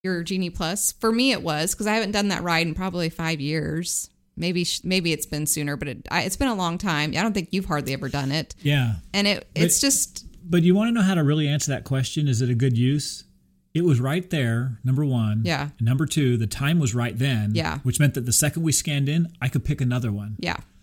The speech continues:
Speaker 2: So of course it's a good use, because if you can clear it out of the system right away, you're already now able to pick the next thing.
Speaker 1: Yeah, and did you just ha-,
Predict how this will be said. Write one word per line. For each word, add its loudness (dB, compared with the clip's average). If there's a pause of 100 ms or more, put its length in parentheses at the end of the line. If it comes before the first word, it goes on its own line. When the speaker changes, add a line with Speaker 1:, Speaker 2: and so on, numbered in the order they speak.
(120)
Speaker 2:
So 2
of 0
course -6
it's -4
a 4
good 0
use, -2
because 2
if 0
you 2
can 0
clear -2
it -4
out -6
of -4
the -2
system -2
right -2
away, 0
you're 2 (140)
already 0
now 0
able -2
to -2
pick -4 (120)
the -2
next -2
thing. -8 (420)
Speaker 1:
Yeah, 0
and 2
did 0
you -6
just -2
ha-, -4